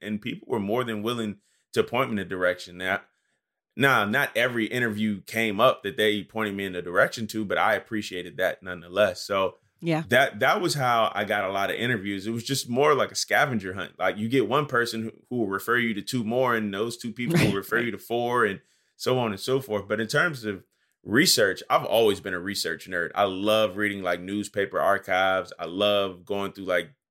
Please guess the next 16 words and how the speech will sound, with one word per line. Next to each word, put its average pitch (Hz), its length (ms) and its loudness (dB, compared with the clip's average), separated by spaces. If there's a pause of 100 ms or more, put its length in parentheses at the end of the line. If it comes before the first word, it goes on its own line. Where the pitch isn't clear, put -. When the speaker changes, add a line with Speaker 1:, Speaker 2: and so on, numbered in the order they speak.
(160)
Speaker 1:
you 110 160 -6
know, 90 160 0 (380)
news, 113 600 2
news 113 320 -2
archives, 101 680 2
wh-, 92 240 -12
whether 101 180 0
it 95 60 -6
be 95 120 -10
T 110 200 -6
V 104 160 -6
stations 98 560 -4
or 65 180 -8
radio 98 460 0
programs. 101 720 -4
And 90 400 -10